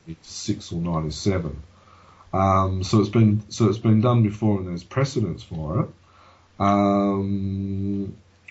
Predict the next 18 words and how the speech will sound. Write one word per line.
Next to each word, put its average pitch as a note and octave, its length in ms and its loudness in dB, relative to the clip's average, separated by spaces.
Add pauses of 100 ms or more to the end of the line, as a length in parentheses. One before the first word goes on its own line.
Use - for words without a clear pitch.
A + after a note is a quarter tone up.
(240)
or, D3 260 4 (100)
or, C#3 500 4 (220)
so B2 320 2 (800)
I A#2+ 40 2
don't C#3 160 2
have B2+ 140 0
anything G#2+ 340 0
wrong C#3 220 4
with A2+ 200 -2
that, D#2+ 220 -8
but G2+ 140 -6
then A#2 180 2
you're B2 140 0
probably C#3+ 480 2
looking G#2+ 340 2
at G2 60 -2
another F#2 400 -4
dollar. F2 360 -4